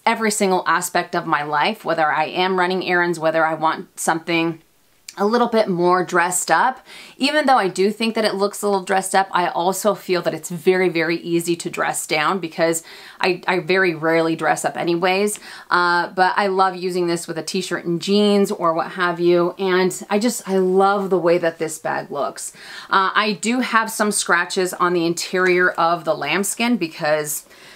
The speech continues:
I haven't, <laughs> I haven't been careful. I have one that I got, I think it was the very first day, that hasn't really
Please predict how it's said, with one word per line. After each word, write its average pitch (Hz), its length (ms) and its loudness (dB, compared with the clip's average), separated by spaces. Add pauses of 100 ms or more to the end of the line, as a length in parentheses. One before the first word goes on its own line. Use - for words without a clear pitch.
(260)
I 170 100 0
haven't, 185 420 0
<laughs> - 0 -
I 180 60 -2
haven't 185 320 0
been 170 160 0
careful. 180 480 0
I 262 80 2
have 330 200 2
one 185 540 0 (400)
that 208 100 4
I 180 120 0
got, 180 340 2
I 190 60 -6
think 202 180 -4
it 196 40 -2
was 180 120 0
the 165 100 0
very 170 360 2
first 185 360 -6
day, 160 220 2
that 165 260 2
hasn't 175 440 -2
really 170 520 -2